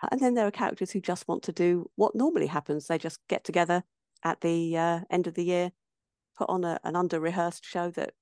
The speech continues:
kids will love and adults will find funny. So there's the two clash in there. But personally, no, I think both are great. Both of those approaches are fine.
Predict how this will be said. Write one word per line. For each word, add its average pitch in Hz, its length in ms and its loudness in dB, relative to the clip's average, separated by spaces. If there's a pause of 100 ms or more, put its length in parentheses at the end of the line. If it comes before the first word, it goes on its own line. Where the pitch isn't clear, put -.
kids - 260 0
will 180 100 2
love 175 340 2
and 160 220 -2 (200)
adults 180 260 2
will 170 80 0
find 160 260 0
funny. 139 300 -4
So 175 140 4
there's 175 240 4
the 185 100 -2
two 202 280 2
clash - 380 -6
in 131 160 -4
there. 131 200 -2 (300)
But - 180 2
personally, 277 500 2
no, 208 220 2
I 196 80 0
think - 320 -2
both 202 160 2
are 208 40 -2
great. 208 420 0
Both 185 200 0
of 180 60 -18
those 175 220 -2
approaches - 520 -4
are 160 100 -8
fine. 196 340 -2